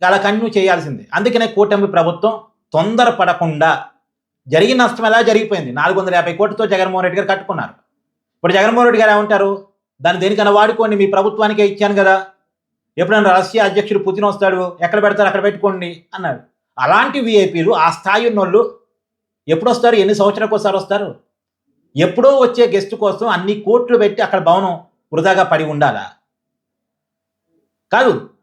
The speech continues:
నాలుగు వందల యాభై కోట్లని తిరిగి సంపాదించగలిగేలా ఉండాలి. దానికి కలిగే మెయింటెనెన్స్‌ని కూడా దా-, అదే భరించగలిగేలా ఉండాలి.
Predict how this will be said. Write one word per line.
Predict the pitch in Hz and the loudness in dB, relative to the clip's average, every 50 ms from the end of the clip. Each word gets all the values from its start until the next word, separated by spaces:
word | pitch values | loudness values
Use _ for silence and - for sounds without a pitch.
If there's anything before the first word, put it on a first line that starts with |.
| _ _ _ _ _ - 110 | _ _ _ _ _ -14 -6
నాలుగు | 120 123 131 175 208 214 | -2 0 0 2 2 2
వందల | 220 220 214 | 2 4 2
యాభై | 214 208 202 196 214 | 4 2 2 2 0
కోట్లని | 202 208 202 202 208 214 202 208 214 | 0 2 0 0 0 0 -2 -2 -2
తిరిగి | 214 - 185 214 214 214 | -2 -2 -2 -2 -2 -2
సంపాదించగలిగేలా | 208 185 180 180 - 202 196 202 202 196 202 185 190 185 190 190 190 190 | -2 -4 -4 -2 0 0 0 0 0 -2 -2 0 0 0 2 2 2 2
ఉండాలి. | 185 185 180 190 185 196 208 208 - - _ _ _ _ _ | 0 0 0 0 0 0 0 -2 -8 -14 _ _ _ _ _
దానికి | 123 120 135 - 208 226 226 226 | -4 0 0 2 2 0 -2 -2
కలిగే | 214 208 214 214 226 214 | 0 0 0 2 0 -2
మెయింటెనెన్స్‌ని | 190 185 196 220 240 240 233 226 220 220 190 208 220 | -2 -2 -4 -4 -6 -6 -6 -6 -6 -6 -8 -6 -2
కూడా | 208 214 208 | 0 0 0
దా-, | 208 196 180 190 185 | 2 0 0 -2 -2
అదే | - 139 156 214 | -2 0 0 2
భరించగలిగేలా | 208 208 196 202 196 - 190 175 175 170 170 180 202 | 2 2 0 0 -2 -4 -4 -4 -2 0 0 0 0
ఉండాలి. | 190 170 160 - 117 - | 0 -2 -4 -6 -6 -6